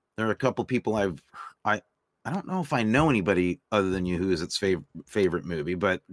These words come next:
but I've listened to podcasts where other film, like, um,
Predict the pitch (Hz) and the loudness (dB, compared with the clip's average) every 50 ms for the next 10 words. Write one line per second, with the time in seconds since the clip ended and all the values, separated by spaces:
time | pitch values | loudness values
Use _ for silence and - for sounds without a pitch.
0 | 92 87 - - - 73 - - 101 101 - - _ _ - - - - - - | -12 -12 -14 -14 -16 -8 0 2 2 2 0 -2 _ _ -20 -20 -20 -20 -20 -20
1 | - _ _ _ _ _ _ _ _ _ _ _ - 120 120 120 - - - 151 | -20 _ _ _ _ _ _ _ _ _ _ _ 2 2 2 2 2 -4 -8 0
2 | 147 156 151 - - 120 107 - - 131 123 113 98 - 117 104 104 95 - - | 2 2 2 2 2 0 0 2 2 2 2 2 2 2 2 2 2 0 0 -2
3 | 107 - 92 110 104 104 101 98 87 76 - 113 107 101 98 95 92 92 90 85 | -2 -2 0 2 4 4 4 4 2 2 0 0 2 2 2 2 0 0 -2 -4
4 | - _ _ - 95 90 78 - - _ _ _ _ _ _ _ _ _ _ _ | -6 _ _ -6 -4 -4 -4 -6 -10 _ _ _ _ _ _ _ _ _ _ _
5 | _ _ _ _ _ _ _ - - - - - 101 92 90 87 85 82 80 76 | _ _ _ _ _ _ _ -20 -20 -20 -16 -10 -6 -2 0 0 0 -2 -4 -6
6 | 69 69 71 | -10 -10 -12